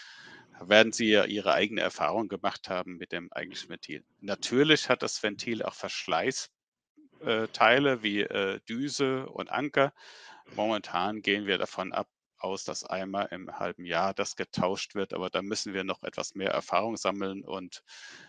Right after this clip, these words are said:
eventuell werden die Intervalle auch noch verlängert. Das ist das, was momentan, äh, wir empfehlen. Äh, bezüglich der Pumpe ist das so, dass da gelegentlich mal die Dichtung getauscht werden müssen, aber grad bei der D P P,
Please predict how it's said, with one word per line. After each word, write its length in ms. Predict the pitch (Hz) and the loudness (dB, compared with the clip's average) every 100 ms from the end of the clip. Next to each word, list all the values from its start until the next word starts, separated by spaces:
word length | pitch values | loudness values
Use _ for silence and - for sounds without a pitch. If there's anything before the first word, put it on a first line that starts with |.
| - _ _ - - - | -20 _ _ -20 -6 2
eventuell 580 | 107 110 104 104 87 | 4 8 8 6 4
werden 160 | 101 95 | 0 2
die 80 | 98 | 2
Intervalle 420 | 90 85 85 92 | 0 2 2 2
auch 60 | 80 | -2
noch 140 | 85 | -6
verlängert. 720 | - 73 78 87 80 - - | -6 -6 -4 -4 -4 -6 -8
Das 140 | 90 - | -8 -6
ist 180 | - - | -4 -4
das, 220 | 92 - | -4 -2
was 180 | - 90 | -4 -4
momentan, 720 | 87 87 - 85 90 90 - _ _ _ _ _ _ | -8 -6 -4 -2 -4 -8 -16 _ _ _ _ _ _
äh, 80 | - - | -20 -8
wir 220 | 92 80 | -2 -2
empfehlen. 540 | 71 - 80 80 87 - _ _ _ _ _ - _ - | -2 -6 -2 0 0 -4 _ _ _ _ _ -20 _ -6
Äh, 400 | 98 90 85 87 92 - _ | -4 -2 -4 -6 -12 -20 _
bezüglich 420 | 92 - 117 98 | -12 -4 -2 0
der 120 | - | 0
Pumpe 340 | 92 127 131 123 | 4 2 8 8
ist 200 | 104 - | 8 4
das 140 | 107 | 2
so, 360 | - 107 107 98 - _ | 4 4 4 2 -4 _
dass 240 | - 92 - | -4 -4 2
da 340 | 98 92 90 - _ _ - - _ | 4 6 4 -2 _ _ -20 -20 _
gelegentlich 500 | 95 104 104 101 - | 2 4 4 0 0
mal 100 | 90 | -4
die 140 | 87 82 | -4 -4
Dichtung 340 | - - 107 | -6 -4 -4
getauscht 500 | 101 - 90 95 - | -4 -2 -2 -2 -2
werden 220 | 95 92 | -4 -2
müssen, 240 | 92 - 85 | -6 -6 -8
aber 220 | 85 90 | -6 -6
grad 260 | - 87 | -2 -4
bei 100 | - | -4
der 120 | 87 85 | -6 -6
D 160 | - | -6
P 160 | - 92 | -8 -12
P, 360 | - 98 110 | -6 -4 -4